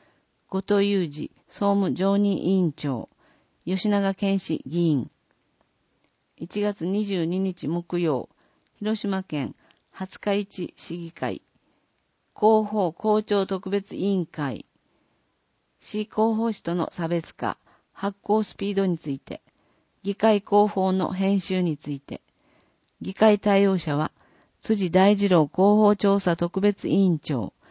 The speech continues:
中本みどり広報調査特別副委員長、長清和弘広報調査特別委員、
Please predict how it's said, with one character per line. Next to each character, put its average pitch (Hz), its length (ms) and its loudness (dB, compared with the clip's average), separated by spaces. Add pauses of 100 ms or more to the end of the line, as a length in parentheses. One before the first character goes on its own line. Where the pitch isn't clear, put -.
(320)
中 190 280 4
本 202 260 2
み 185 140 4
ど 180 100 2
り 147 100 2
広 202 340 0
報 202 200 0
調 190 220 -2
査 - 180 -2
特 175 240 -6
別 175 240 -6
副 202 280 -2
委 202 40 2
員 196 240 2
長、 - 340 -8 (960)
長 190 300 0
清 180 280 2
和 190 140 -2
弘 185 180 -4
広 165 320 -4
報 202 460 0
調 196 240 -2
査 165 180 -4
特 180 240 -6
別 190 280 -4
委 - 80 -4
員、 143 380 2